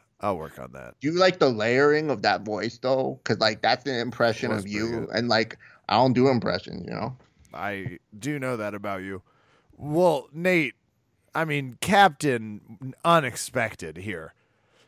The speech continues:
Speaker 1: If they had given me gambling odds, "Were you gonna beat Usa-, usada?" I would have taken a thousand to one odds you were not.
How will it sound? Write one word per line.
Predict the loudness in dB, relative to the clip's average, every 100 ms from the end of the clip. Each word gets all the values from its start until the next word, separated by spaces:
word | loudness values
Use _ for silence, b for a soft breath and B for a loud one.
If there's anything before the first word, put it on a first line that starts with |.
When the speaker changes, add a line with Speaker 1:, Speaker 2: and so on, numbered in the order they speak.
| _ -2
Speaker 1:
If | -2 2
they | 4 4
had | 6
given | 4 4 0
me | -2
gambling | -2 -2 -2 -2 -4
odds, | -2 -2 -4 -4
"Were | -4
you | -2 -4
gonna | -6 -8
beat | -8 -6 -6
Usa-, | -6 -6 -4 -4 -4 _ _ -8
usada?" | -6 -4 0 0
I | 0 0
would | 0
have | -4
taken | -4 -4 -6
a | -8
thousand | -2 0 0 -4
to | -8
one | -6 -4
odds | -4 -6 -10
you | -14
were | -14
not. | -14 -16 -16 -20 -20